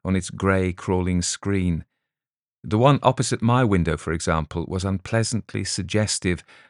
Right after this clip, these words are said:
of three figures staring in and seeming to grow nearer and larger. The effect must have been slightly hypnotic,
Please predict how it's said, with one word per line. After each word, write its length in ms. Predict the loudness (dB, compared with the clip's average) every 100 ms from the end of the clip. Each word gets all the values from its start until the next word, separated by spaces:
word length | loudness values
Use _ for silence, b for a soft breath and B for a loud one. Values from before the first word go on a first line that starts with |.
| b -12
of 100 | -10
three 380 | -8 -2 0 0
figures 520 | -2 -2 0 0 -2
staring 640 | -2 -2 0 0 2 0
in 340 | 0 2 2 -2 B B
and 120 | -4 -2
seeming 500 | 0 2 2 2 0
to 120 | -4
grow 260 | -2 0
nearer 600 | 0 2 2 2 -2 -6 -10 _ _ _
and 200 | -4 0
larger. 640 | 2 2 2 0 -8 -10 -16 _ _ _ _ _ _ -6
The 160 | 2
effect 460 | 2 6 4 4 -4 0
must 280 | 2 2 -2
have 120 | -2
been 160 | -2
slightly 480 | 0 0 0 0 -4
hypnotic, 640 | -8 0 0 0 -2 -8